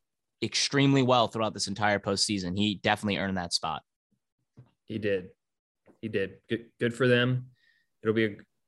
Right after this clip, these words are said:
Speaker 2: a, <laughs> hopefully it's a great game. I mean, teams, we, we know teams are probably gonna start a little slow, but, uh,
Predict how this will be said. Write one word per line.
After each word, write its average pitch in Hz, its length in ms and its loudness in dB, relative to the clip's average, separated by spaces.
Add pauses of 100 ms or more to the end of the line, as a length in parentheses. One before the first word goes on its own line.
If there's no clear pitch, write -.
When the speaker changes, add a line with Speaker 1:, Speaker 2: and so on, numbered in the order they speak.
Speaker 2:
a, - 1120 -6
<laughs> - 40 -6
hopefully 170 360 8
it's 117 120 2
a 104 40 0
great 101 300 0
game. 101 400 -2 (100)
I 107 80 2
mean, 107 380 0 (720)
teams, 151 300 4
we, 156 140 4
we 156 180 6
know 143 160 4
teams 123 260 -2
are 113 40 -6
probably 110 240 0
gonna 104 120 -6
start 104 280 0
a 95 40 -2
little 107 220 2
slow, 90 360 -6
but, 87 320 -6 (580)
uh, 92 260 -8